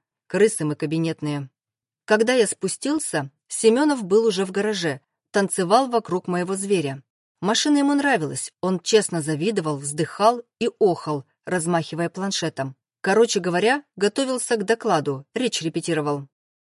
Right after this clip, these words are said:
«Что?» — сказал я, подходя. «Нарыл? Давай,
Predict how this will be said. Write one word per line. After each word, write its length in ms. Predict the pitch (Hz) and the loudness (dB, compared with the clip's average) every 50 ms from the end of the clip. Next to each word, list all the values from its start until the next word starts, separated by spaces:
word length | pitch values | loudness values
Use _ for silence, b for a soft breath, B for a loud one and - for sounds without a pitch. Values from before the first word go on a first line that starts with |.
| _ _ _ | _ _ _
«Что?» — 480 | _ - - - - - 214 175 139 123 _ _ _ | _ -10 -10 -6 0 2 2 2 0 -4 _ _ _
сказал 400 | - - - 185 160 170 170 160 | -18 -6 -6 -4 0 0 0 0
я, 200 | 156 165 196 220 | 0 0 -2 -2
подходя. 600 | - 202 175 - - 196 190 175 156 139 131 - _ _ _ _ _ _ _ _ _ | -2 -6 -12 -8 -8 -8 -4 -4 -4 -6 -6 -10 _ _ _ _ _ _ _ _ _
«Нарыл? 480 | 156 165 175 175 190 214 254 269 247 _ _ _ _ _ _ | 2 4 4 6 6 4 2 0 -6 _ _ _ _ _ _
Давай, 500 | - 143 180 190 196 214 185 143 135 - | -2 2 2 2 4 2 -2 -2 -4 -10